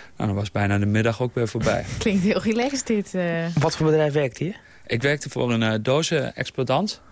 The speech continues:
Speaker 3: Mhm.
Speaker 1: En wij, eh, verkochten dozen in, eh, in Nieuw-Zeeland.
Speaker 3: Dus het is eigenlijk ook gewoon echt het, het keiharde bedrijfsleven en dan een hele andere bedrijfscultuur eigenlijk dan wij gewend zijn.
Speaker 1: Ja, we hadden, eh, zes orders per dag van een, eh,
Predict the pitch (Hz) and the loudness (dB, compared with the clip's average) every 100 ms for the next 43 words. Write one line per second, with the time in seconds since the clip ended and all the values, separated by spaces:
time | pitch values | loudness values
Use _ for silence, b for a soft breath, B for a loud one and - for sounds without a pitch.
0 | - 147 156 113 113 107 107 101 - 120 | 0 2 2 2 0 0 -2 -6 -4 -6
1 | - 104 117 113 110 107 98 95 95 - | -2 0 0 0 -2 -4 -2 -4 -4 -6
2 | 120 104 95 113 147 160 - - - - | -4 -4 -2 -2 -4 -6 -14 -20 -10 -6
3 | 147 - - 107 117 127 123 - 131 - | -4 -2 -2 -2 -2 0 0 2 0 0
4 | 127 131 123 - 135 151 - - 160 160 | 0 -2 -4 -2 0 0 -4 -4 0 0
5 | 135 139 127 131 135 151 - 175 170 208 | 0 0 2 2 2 0 0 0 2 -2
6 | 214 - - 151 147 147 147 - - - | -6 -6 -2 0 0 -2 -4 -10 -14 -2
7 | 139 139 156 139 151 151 147 156 156 - | 0 2 2 2 2 0 0 0 0 -2
8 | 156 - 175 147 139 151 147 151 143 147 | -4 0 0 0 -2 -4 0 0 -2 -2
9 | 117 - 101 120 B B B 147 143 131 | -2 -2 -10 -12 B B B 2 4 4
10 | 135 131 120 - _ _ _ _ _ - | 4 2 2 -2 _ _ _ _ _ -4
11 | 120 110 139 - - 127 117 - - 104 | -2 2 0 0 0 0 0 -4 -6 0
12 | 120 202 - - _ - 113 107 104 104 | 0 0 -10 -16 _ -6 -2 0 -2 -2